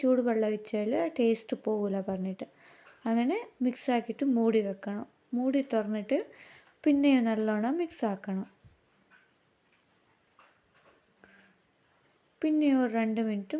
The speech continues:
മൂടി വെക്കണം. പിന്നെ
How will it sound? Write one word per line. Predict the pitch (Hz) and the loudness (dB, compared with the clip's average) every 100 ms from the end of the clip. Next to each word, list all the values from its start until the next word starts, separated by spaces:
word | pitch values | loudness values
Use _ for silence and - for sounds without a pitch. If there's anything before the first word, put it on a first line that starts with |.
| 330 | 0
മൂടി | 302 254 | 2 2
വെക്കണം. | 202 - 196 214 - _ _ _ _ _ _ _ _ _ _ _ _ _ _ _ _ _ _ _ _ _ - _ _ _ _ _ _ - | 0 -4 -10 -10 -14 _ _ _ _ _ _ _ _ _ _ _ _ _ _ _ _ _ _ _ _ _ -20 _ _ _ _ _ _ -2
പിന്നെ | 285 294 | 0 2